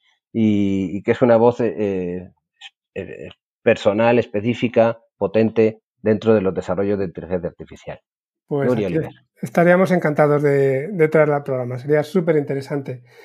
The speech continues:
Speaker 1: Pues a-,
Speaker 2: Pues muchísimas
Speaker 1: aprovechando que
Speaker 2: gracias,
Speaker 1: con-,
Speaker 2: Juanjo.
Speaker 1: que es también socia de Diseya, intentaremos
Speaker 2: Sí.
Speaker 1: hablar con ella para, para ver si tiene un hueco en su apretadísima agenda, que sé
Speaker 2: Ya,
Speaker 1: que es
Speaker 2: imagino,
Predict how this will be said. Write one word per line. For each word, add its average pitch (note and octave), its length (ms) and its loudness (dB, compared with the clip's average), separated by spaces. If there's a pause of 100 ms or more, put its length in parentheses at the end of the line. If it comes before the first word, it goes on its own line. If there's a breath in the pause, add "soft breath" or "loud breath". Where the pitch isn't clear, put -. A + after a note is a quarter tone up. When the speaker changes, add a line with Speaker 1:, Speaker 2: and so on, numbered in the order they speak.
(400 loud breath)
Speaker 1:
Pues - 160 -12
a-, F2+ 80 -8
Speaker 2:
Pues D3+ 120 0
muchísimas F#3+ 340 2
Speaker 1:
aprovechando G#3 60 6
que F#3 60 4
Speaker 2:
gracias, D3 260 2
Speaker 1:
con-, C#3+ 80 4
Speaker 2:
Juanjo. C3 220 0
Speaker 1:
que C#3 100 -2
es - 200 -8
también C#3+ 300 2
socia C#3 340 2
de C3+ 120 4
Diseya, D3+ 760 0
intentaremos G#2 680 -2
Speaker 2:
Sí. - 40 -4
Speaker 1:
hablar G#2+ 240 -2
con A2 160 -4
ella A#2 240 4
para, F#2 400 -2 (480)
para E2 240 -6
ver F#2+ 140 -6
si - 160 -10
tiene G2 200 -4
un F#2+ 100 -6
hueco F#2+ 280 -4
en F#2 60 -4
su - 80 -4
apretadísima G#2+ 680 -2
agenda, G2+ 340 -2
que F2+ 100 -8
sé C#3+ 140 0
Speaker 2:
Ya, C#3 180 4
Speaker 1:
que C#3 60 0
es C#3 60 4
Speaker 2:
imagino, B2+ 520 -2